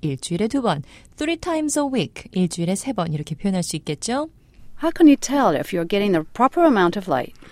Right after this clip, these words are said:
Speaker 1: 난초들이 적당한 양의 햇빛을 받고 있는지 어떻게 알 수 있을까요? Tell, T E L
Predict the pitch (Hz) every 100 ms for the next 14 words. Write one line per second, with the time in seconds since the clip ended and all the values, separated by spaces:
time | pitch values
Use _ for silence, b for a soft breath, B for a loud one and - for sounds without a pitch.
0 | b b b 180 214 226 302 285 320 190
1 | - 262 269 277 269 262 269 247 247 254
2 | 240 175 - 214 202 196 208 156 - 233
3 | 233 247 208 160 - 139 143 147 190 202
4 | 131 - b b b - - 294 233 147
5 | 131 - 247 226 220 - 175 170